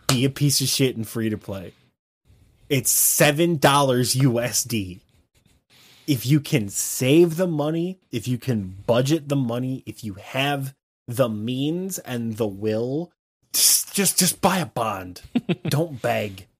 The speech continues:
Speaker 1: for money. D-, I'm sorry. I'm gonna, I'm gonna
Speaker 2: I'll,
Speaker 1: keep
Speaker 2: I'll
Speaker 1: going.
Speaker 2: give you the
Speaker 1: I
Speaker 2: flip side to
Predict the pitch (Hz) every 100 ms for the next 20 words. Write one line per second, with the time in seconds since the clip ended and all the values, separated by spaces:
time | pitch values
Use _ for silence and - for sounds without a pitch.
0 | _ _ _ - - 120 110 101 107 95
1 | 92 _ _ _ _ _ _ _ - -
2 | - _ - - 143 151 - 123 101 -
3 | 131 151 131 113 113 127 170 220 240 254
4 | 240 269 240 180 147 160 147 143